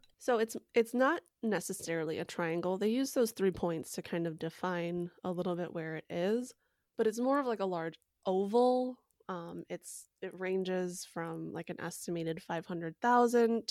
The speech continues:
to one million five hundred thousand square miles.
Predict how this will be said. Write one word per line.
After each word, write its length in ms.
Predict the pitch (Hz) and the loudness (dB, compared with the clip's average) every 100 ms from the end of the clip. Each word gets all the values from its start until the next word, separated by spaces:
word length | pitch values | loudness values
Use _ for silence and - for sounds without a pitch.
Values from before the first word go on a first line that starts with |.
| - | -6
to 340 | 165 165 165 - _ | -4 -4 -6 -10 _
one 400 | - 180 196 185 | -8 -2 -2 0
million 560 | 165 160 175 185 202 240 - | -2 0 0 0 0 -4 -4
five 220 | 190 190 | -2 0
hundred 280 | 208 202 196 | 0 0 0
thousand 400 | 202 196 196 202 | -2 -2 -2 -4
square 280 | - 208 202 | -4 -4 -2
miles. 600 | 208 208 220 233 - | 0 0 0 -2 -6